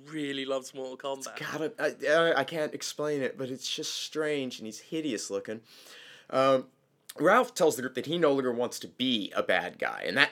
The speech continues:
Speaker 2: terrifies them. Um, M. Bison
Speaker 1: Talk of going turbo.
Speaker 2: Yeah,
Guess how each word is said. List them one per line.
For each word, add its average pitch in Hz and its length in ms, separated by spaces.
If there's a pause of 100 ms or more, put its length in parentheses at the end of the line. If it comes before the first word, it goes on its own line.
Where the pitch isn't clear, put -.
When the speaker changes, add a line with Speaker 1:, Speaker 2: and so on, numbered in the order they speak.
(120)
Speaker 2:
terrifies - 720
them. - 220 (520)
Um, 69 280 (180)
M. 156 160
Bison 147 340
Speaker 1:
Talk - 160
of 165 300
going 165 320
turbo. 156 380 (100)
Speaker 2:
Yeah, 113 220